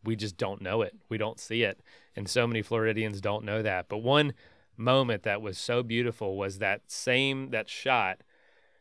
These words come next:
where you had, like, fifteen animals walking through at different times, like cranes and gators and bears and otters and panthers. And it just, it, every shot, every cut, it just sank in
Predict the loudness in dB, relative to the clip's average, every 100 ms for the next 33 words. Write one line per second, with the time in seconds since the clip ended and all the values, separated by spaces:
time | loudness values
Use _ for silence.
0 | _ -4 -2 -2 2 2 2 0 -2 -2
1 | -10 -20 _ 0 2 2 0 -14 -8 -4
2 | -2 -2 -4 -8 -12 -14 -4 -2 -2 -4
3 | -10 -6 -6 -4 -4 -4 -6 -8 -8 -6
4 | -6 -6 -6 -6 -8 _ _ _ _ -2
5 | 2 2 2 -6 -12 -10 -8 -6 0 2
6 | 2 0 -4 -8 -10 -10 -4 2 2 4
7 | 0 -4 -8 -10 -6 2 4 4 0 -4
8 | -10 -12 -10 -4 -2 -2 -4 -8 -8 -12
9 | -16 -20 _ _ _ 0 2 2 2 2
10 | 2 0 -2 4 4 4 2 2 0 2
11 | 6 6 6 2 0 -2 0 2 4 2
12 | -2 -6 -6 -2 0 0 0 -2 0 0
13 | -2